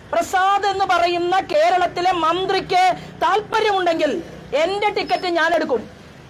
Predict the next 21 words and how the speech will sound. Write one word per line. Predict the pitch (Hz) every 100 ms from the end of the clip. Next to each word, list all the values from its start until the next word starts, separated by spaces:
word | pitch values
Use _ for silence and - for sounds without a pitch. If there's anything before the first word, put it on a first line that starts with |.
| - - 254
എന്റെ | 320 349
പൈസയിൽ, | 320 330 349 370 392 - - - - 240
ഞാൻ | 285 330
അധ്വാനിച്ച | 302 330 330 330 320
പൈസയിൽ | 311 320 302
നിന്ന് | 302 285
എടുക്കും. | 294 277 - - - - - - - - - 285
കേരളത്തിന്റെ | 330 415 415 415 392 381
ബഹുമാനപ്പെട്ട | 359 381 392 392 392 370 381 370 - 277
മന്ത്രിക്ക് | 302 370 403 330 320 269 175 - - - - -
ചൗഹാൻജിയെ | 294 359 381 403 392 403 381 359
കണ്ട് | 339 339 277 - - - -
കേരളത്തിന്റെ | 311 381 403 392 392 381 359
കാര്യം | 339 349 359 392 392 - - 285
ആത്മാർത്ഥമായിട്ട് | 392 - 370 392 403 415 392 381 381 370 359
പറയണമെന്ന് | 349 381 381 381 370 370
ആഗ്രഹമുണ്ടെങ്കിൽ | 403 480 381 349 339 320 285 180 - - - -
ഒരു | 294 339 302
ജോലിക്കാരിയെ | 330 349 370 - 339 339 330 330
പോലെ | 320 330 381 392 - -
ആ | -